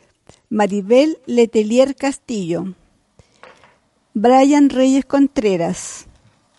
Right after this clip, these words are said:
Catalina Lagos Almuna. Bianca Solís Báez. Silvia Pereira Núñez.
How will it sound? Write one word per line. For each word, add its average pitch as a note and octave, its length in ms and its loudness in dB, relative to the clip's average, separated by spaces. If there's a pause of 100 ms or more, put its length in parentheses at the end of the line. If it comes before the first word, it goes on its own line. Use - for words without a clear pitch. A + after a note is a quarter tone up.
(840)
Catalina A3+ 600 -2
Lagos C4 540 -4
Almuna. G3+ 720 -2 (2500)
Bianca D4 680 -2
Solís C4 600 -4
Báez. A3 880 -4 (1700)
Silvia C#4 580 -2
Pereira C4 480 0
Núñez. G3+ 720 -6